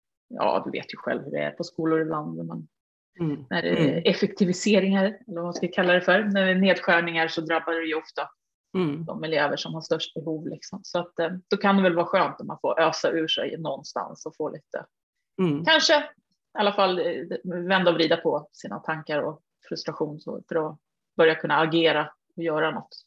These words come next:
Speaker 1: förändra något.
Speaker 2: Mm. Sen skrev du ju en till bok, Svenska som andraspråk. För vilka
Speaker 1: Ja.
Speaker 2: och hur kan man organisera den?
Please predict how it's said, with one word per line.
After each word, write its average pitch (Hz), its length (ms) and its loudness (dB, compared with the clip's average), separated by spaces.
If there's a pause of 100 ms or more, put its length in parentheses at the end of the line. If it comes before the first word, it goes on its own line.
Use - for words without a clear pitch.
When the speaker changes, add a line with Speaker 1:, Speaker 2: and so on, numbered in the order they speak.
(140)
Speaker 1:
förändra 165 300 -6
något. 147 200 -18 (480)
Speaker 2:
Mm. 151 260 0 (1600)
Sen 202 100 0
skrev 285 160 0
du 302 60 4
ju 262 60 6
en 196 80 4
till 285 260 2
bok, 131 280 -4 (580)
Svenska 180 420 -6
som 180 120 -4
andraspråk. 165 840 -6 (300)
För 208 200 4
vilka 202 300 4
Speaker 1:
Ja. 170 200 10
Speaker 2:
och 160 80 0
hur 175 180 4
kan 170 160 -2
man 165 100 0
organisera 165 760 -2
den? - 240 -12